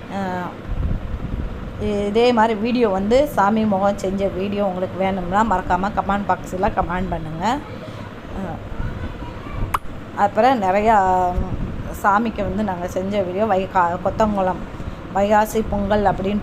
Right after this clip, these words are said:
போட்டிங்கன்னா கண்டிப்பா நிறையா வந்து சாமி உருவங்கள் நாங்க செஞ்சது வந்து இருக்கும். நீங்க பார்த்து மறக்காம கமெண்ட் பாக்ஸ்ல கமெண்ட் பண்ணுங்க, இது எப்படி இருந்துச்சுன்னு. ஓகேயா?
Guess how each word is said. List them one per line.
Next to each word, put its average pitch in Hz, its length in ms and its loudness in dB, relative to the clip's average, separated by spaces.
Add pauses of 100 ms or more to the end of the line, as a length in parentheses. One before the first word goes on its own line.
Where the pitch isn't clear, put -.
போட்டிங்கன்னா 196 540 2 (500)
கண்டிப்பா 196 340 0
நிறையா 196 580 4
வந்து 185 320 0
சாமி 208 320 2
உருவங்கள் 190 560 0
நாங்க 175 260 -4
செஞ்சது 190 360 0
வந்து 190 500 2
இருக்கும். 208 380 2 (400)
நீங்க 180 200 -4
பார்த்து 190 420 2 (880)
மறக்காம 196 360 2
கமெண்ட் 208 340 0
பாக்ஸ்ல 226 360 -2
கமெண்ட் 202 340 -2
பண்ணுங்க, 175 480 -4
இது 175 120 -2
எப்படி 196 280 0
இருந்துச்சுன்னு. 170 600 -4 (300)
ஓகேயா? 175 320 -2